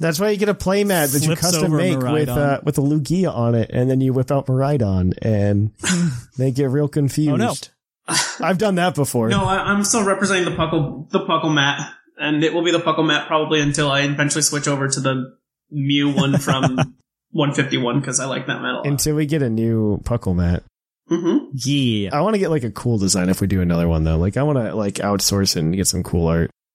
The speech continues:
Speaker 2: We'll figure something out.
Speaker 3: Yeah.
Speaker 1: I, like, reached out to a guy that I really thought did some cool art, and I haven't
Speaker 2: Mm-hmm.
Speaker 1: heard back.
Speaker 3: No.
Speaker 1: Womp
Speaker 2: I do
Speaker 1: womp.
Speaker 2: like what Basket did with this one, though, mainly
Speaker 1: Yeah.
Speaker 2: because, you know, he put Sableye front and center. It feels right.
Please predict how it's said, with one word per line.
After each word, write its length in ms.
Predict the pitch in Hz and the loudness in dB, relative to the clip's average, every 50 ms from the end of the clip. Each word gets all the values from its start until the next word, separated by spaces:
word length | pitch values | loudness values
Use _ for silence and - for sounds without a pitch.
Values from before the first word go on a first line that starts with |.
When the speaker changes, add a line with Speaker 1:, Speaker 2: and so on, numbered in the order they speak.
| _ _ _ - | _ _ _ -4
Speaker 2:
We'll 80 | 196 190 | -4 -2
figure 280 | - - 107 85 90 | 0 0 -2 0 0
something 320 | 90 - - - - - 90 | 0 0 -2 -2 -2 -2 -2
out. 200 | 87 87 - - _ _ _ _ _ _ _ | 0 -2 -2 -6 _ _ _ _ _ _ _
Speaker 3:
Yeah. 420 | - 151 151 180 175 170 151 - - | -8 -2 0 0 0 0 -4 -8 -6
Speaker 1:
I, 160 | 127 139 170 | -4 -2 0
like, 220 | 202 226 226 - - | 0 0 0 0 0
reached 200 | 170 160 - - | -2 0 0 0
out 140 | 127 131 123 | 0 0 0
to 100 | - 123 | 0 0
a 40 | 107 | 0
guy 220 | 98 104 95 92 | 0 0 0 2
that 120 | 92 92 92 | 2 2 2
I 40 | 92 | 2
really 260 | 95 98 98 95 98 | 2 2 2 0 0
thought 280 | - - 98 92 85 87 | 0 0 -2 -2 -2 0
did 140 | - 95 - | -2 -2 0
some 120 | - 104 | -2 -2
cool 260 | 95 - 110 104 98 | -2 -2 -2 0 0
art, 280 | 92 92 98 104 - - _ _ _ _ _ _ _ _ - | 2 2 0 0 -2 -4 _ _ _ _ _ _ _ _ -4
and 100 | - 104 | -2 -2
I 60 | 107 | 0
haven't 200 | 104 107 104 131 | 0 0 0 0
Speaker 2:
Mm-hmm. 80 | 123 120 | 0 0
Speaker 1:
heard 140 | 113 - - | 0 0 0
back. 280 | - 90 92 95 - - - - - - - - - _ _ _ _ _ _ _ _ | 0 0 0 -2 -4 -6 -8 -4 -2 -2 -2 -4 -12 _ _ _ _ _ _ _ _
Speaker 3:
No. 360 | - 165 147 143 147 143 147 - _ _ _ _ _ _ _ - | -4 -2 0 0 0 -2 -4 -10 _ _ _ _ _ _ _ -2
Speaker 1:
Womp 180 | - 117 113 151 | 0 0 2 0
Speaker 2:
I 60 | 147 | 0
do 140 | 139 151 151 | 0 0 0
Speaker 1:
womp. 60 | 143 | 2
Speaker 2:
like 160 | 135 131 127 | 0 0 0
what 140 | 143 131 - | 0 -2 0
Basket 420 | - 127 120 123 120 - 131 120 123 | 0 0 0 0 0 0 0 0 0
did 160 | 123 113 101 | 0 0 2
with 160 | 110 110 - | 0 0 0
this 180 | 113 110 - - | 0 0 0 2
one, 120 | 104 95 | 0 2
though, 160 | 95 98 95 107 | 2 2 2 2
mainly 320 | 135 170 202 190 156 127 | 2 0 0 0 0 0
Speaker 1:
Yeah. 80 | 107 95 | 0 2
Speaker 2:
because, 220 | 92 120 117 107 | 0 0 0 0
you 40 | 123 | 0
know, 120 | 113 101 101 | 0 0 0
he 120 | 110 113 | 0 0
put 160 | - 120 113 - | 0 -2 -2 -2
Sableye 420 | - 147 139 123 120 117 110 104 | 0 0 0 0 0 0 0 0
front 200 | - 131 120 - | 0 -2 -2 -2
and 80 | - 101 | 0 -2
center. 380 | - 123 120 110 98 92 92 | 0 0 0 -2 -2 -2 -2
It 140 | 95 104 - | -2 -2 -2
feels 280 | - 139 135 123 107 104 | -2 0 0 0 0 0
right. 280 | 117 117 110 95 - | 2 2 2 0 -2